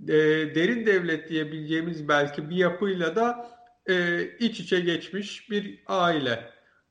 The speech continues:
Kısaca bu aileden bir bahsedebilir miyiz?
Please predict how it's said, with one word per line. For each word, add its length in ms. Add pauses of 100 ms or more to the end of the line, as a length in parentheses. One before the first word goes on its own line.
Kısaca 560
bu 260
aileden 580
bir 100
bahsedebilir 640
miyiz? 420